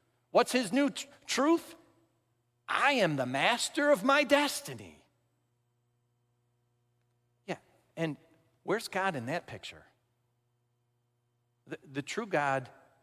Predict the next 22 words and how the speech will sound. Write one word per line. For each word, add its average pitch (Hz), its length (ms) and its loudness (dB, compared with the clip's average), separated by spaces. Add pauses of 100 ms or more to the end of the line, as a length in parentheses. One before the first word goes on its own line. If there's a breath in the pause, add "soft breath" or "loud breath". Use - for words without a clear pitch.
(140)
has 151 140 -4
nothing 214 460 0
to 233 80 -2
do 143 580 0 (180)
with, 139 320 -2 (260)
"I 175 280 4
am 160 240 0
the 131 80 0
master 135 540 -2
of 113 160 -6
my 120 220 -2
destiny." 95 560 -12 (2500)
This, - 260 -2
this 156 240 -4
idea 143 360 0
of 117 160 -4
deconstruction 143 1000 -6
and 87 180 -14
reconstruction, 135 800 -6
it's - 160 -10
nothing 277 360 -2
new. 101 140 -12